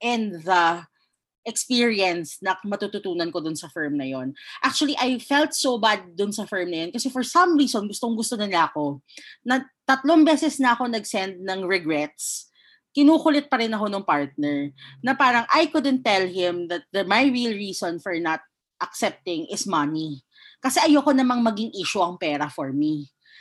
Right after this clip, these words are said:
Pero ang totoo talaga dun, kailangan ko ng amount na makakasurvive ako in a comfortable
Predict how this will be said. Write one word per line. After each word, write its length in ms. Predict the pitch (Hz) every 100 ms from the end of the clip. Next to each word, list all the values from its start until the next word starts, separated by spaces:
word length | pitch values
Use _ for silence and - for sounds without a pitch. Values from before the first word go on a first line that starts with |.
| - -
Pero 180 | 262 262
ang 160 | 269
totoo 300 | 285 285 233
talaga 320 | 254 240 214 202
dun, 240 | 160 320
kailangan 460 | 311 320 320 320 294
ko 100 | 269
ng 140 | 247
amount 380 | 220 170 160 156
na 140 | 226 254
makakasurvive 800 | 254 254 254 254 214 190 175 165
ako 480 | 143 156 143 147 - _ _ -
in 160 | 226
a 80 | 240
comfortable 720 | 240 202 - 196 165 165 165